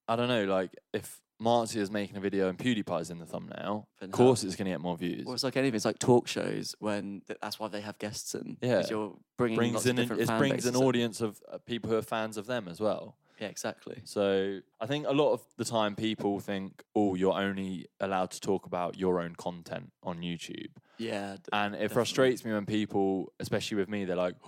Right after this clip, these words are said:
Speaker 1: "All you do is these quizzes or all you do is this." It's like, well, actually, that's not all I do. That's one channel. My
Speaker 2: Yeah.
Speaker 1: main channel is where we do creative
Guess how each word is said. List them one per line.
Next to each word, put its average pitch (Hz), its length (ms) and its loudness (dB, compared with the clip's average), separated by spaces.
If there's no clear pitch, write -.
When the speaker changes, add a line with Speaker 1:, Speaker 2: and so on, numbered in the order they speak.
Speaker 1:
"All 131 160 8
you 120 100 2
do 113 200 4
is 104 80 -2
these 110 200 2
quizzes 101 320 2
or 95 120 4
all 120 140 8
you 113 80 6
do 107 60 2
is 107 100 -2
this." 104 160 -6
It's - 100 -10
like, 95 220 0
well, 101 300 0
actually, 95 360 -2
that's 90 240 -4
not 98 120 0
all 82 140 -4
I 82 60 -6
do. 69 240 -8
That's - 320 -10
one 87 200 -4
channel. 73 560 -10
My 92 140 -4
Speaker 2:
Yeah. 92 60 -2
Speaker 1:
main 107 220 0
channel 92 420 -6
is 90 260 -4
where 87 320 0
we 87 100 -6
do 87 180 -4
creative 87 440 -4